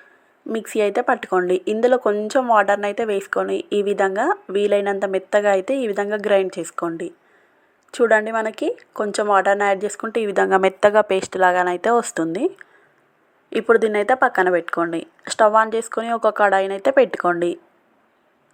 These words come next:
అందులో వన్ టేబుల్ స్పూన్ ఆయిల్ని అయితే వేసుకోండి. ఆయిల్ హీట్ అయిన తర్వాత టూ to త్రీ టేబుల్ స్పూన్ వరకు శనగపప్పును అయితే వేసుకోండి.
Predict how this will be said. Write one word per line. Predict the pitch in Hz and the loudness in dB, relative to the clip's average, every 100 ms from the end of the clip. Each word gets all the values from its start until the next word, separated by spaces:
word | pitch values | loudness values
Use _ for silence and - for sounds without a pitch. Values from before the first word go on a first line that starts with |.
| _ _ - 214 | _ _ -2 0
అందులో | 214 214 208 | 2 0 2
వన్ | 208 196 | 0 0
టేబుల్ | 196 208 | -4 -4
స్పూన్ | - 233 208 | -2 4 6
ఆయిల్ని | 202 202 202 | 4 0 -4
అయితే | 202 254 | 0 2
వేసుకోండి. | 202 - - 175 175 175 - 202 | 2 -2 -4 -2 -4 -4 2 2
ఆయిల్ | 214 233 | 2 -4
హీట్ | 226 214 | -4 -2
అయిన | 208 202 | 0 2
తర్వాత | 196 190 185 185 180 - _ _ _ _ _ _ _ _ 240 | 2 2 2 0 -2 -4 _ _ _ _ _ _ _ _ 2
టూ | 226 226 | 4 6
to | 247 | 4
త్రీ | 247 226 220 | 2 0 2
టేబుల్ | 208 208 - | 2 0 -4
స్పూన్ | - 214 214 | -4 0 0
వరకు | 208 202 320 523 - - | 0 -2 -2 -4 -8 -4
శనగపప్పును | 214 208 214 208 - 202 | -2 -2 0 0 0 -2
అయితే | 208 269 | 0 0
వేసుకోండి. | 294 240 - 180 180 | 0 -2 -2 -4 -2